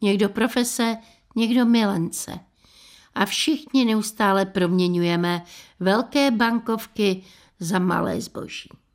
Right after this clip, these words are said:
Občas se změní krajina. Jeli jsme nedávno s přítelem za jeho tetou,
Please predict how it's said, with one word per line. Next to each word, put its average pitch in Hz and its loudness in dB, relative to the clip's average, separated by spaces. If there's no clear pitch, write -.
Občas 294 0
se 277 0
změní 208 2
krajina. - -6
Jeli 226 2
jsme 240 0
nedávno 202 2
s 180 -8
přítelem 196 -2
za 185 0
jeho 185 0
tetou, 185 -4